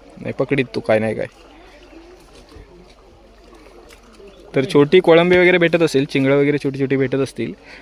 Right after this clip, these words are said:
बाकी मासे एवढे जास्त नाही. कोणाकोणाला गुंजी वगैरे साधारण भेटली असली तर.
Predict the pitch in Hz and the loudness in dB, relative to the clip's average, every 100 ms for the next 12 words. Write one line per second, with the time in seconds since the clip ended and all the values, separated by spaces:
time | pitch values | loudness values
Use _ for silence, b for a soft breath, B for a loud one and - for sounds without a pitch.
0 | B 127 117 147 143 139 160 160 165 160 | B -2 -2 -2 -2 0 0 2 0 0
1 | 135 143 139 - 147 117 131 131 139 139 | -2 -2 -2 -2 -2 -2 -2 -2 -2 0
2 | 143 135 139 139 135 143 139 135 143 139 | 0 0 0 0 2 0 0 0 0 -2
3 | 135 131 131 135 127 120 | -2 -4 -4 -4 -2 -2